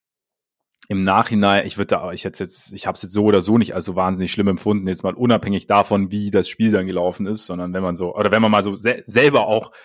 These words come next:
so das Adrenalin danach runtergefahren hat und dann die Szene nochmal gesehen hat, fand ich's jetzt, ne, war's okay. Und dann, wie gesagt, so wie du auch grad gesagt hast, wie, wie das Spiel gelaufen ist,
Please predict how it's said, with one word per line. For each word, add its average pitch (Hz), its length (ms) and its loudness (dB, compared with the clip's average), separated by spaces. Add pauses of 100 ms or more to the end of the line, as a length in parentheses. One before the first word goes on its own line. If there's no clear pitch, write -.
(180)
so 120 180 -2
das - 160 -6
Adrenalin 120 600 0
danach 120 380 4
runtergefahren 104 580 0
hat 113 180 -2
und 95 180 -6
dann 107 280 0 (680)
die 101 80 -2
Szene 104 300 0
nochmal 92 260 0
gesehen 92 260 0
hat, 95 220 -2 (680)
fand 95 240 -4
ich's 92 120 -8
jetzt, - 340 -6 (140)
ne, 101 220 -4 (340)
war's 92 220 -2
okay. 107 200 2
Und 92 80 0
dann, 90 160 0
wie 90 60 -4
gesagt, 90 180 0
so 95 240 -12
wie 92 80 -12
du 98 180 0
auch 101 120 0
grad 101 180 2
gesagt 95 300 2
hast, 98 180 -4
wie, 101 260 -4
wie 101 80 -6
das 98 140 0
Spiel 120 220 2
gelaufen 98 360 4
ist, 92 200 -6